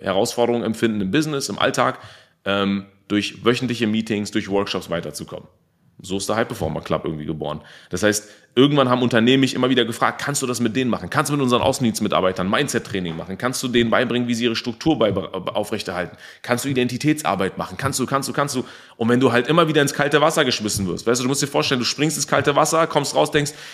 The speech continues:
ey, ist ja voll anstrengend, aber ich hab was gelernt. Da kommt der Nächste und schmeißt dich direkt ins Eisbad.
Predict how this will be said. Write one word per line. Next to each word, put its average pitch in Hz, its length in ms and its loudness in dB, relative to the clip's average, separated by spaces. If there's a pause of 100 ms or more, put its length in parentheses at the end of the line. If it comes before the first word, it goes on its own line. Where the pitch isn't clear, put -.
(280)
ey, - 100 -2
ist 110 120 -2
ja 101 80 -4
voll 123 160 2
anstrengend, 131 280 2
aber 113 60 4
ich 120 80 0
hab 117 80 0
was - 120 2
gelernt. 127 260 2
Da 131 60 4
kommt 165 220 0
der 147 60 6
Nächste 160 240 2
und 143 60 0
schmeißt 156 360 2
dich 156 100 -2
direkt 151 260 2
ins 139 180 -4
Eisbad. 139 460 -2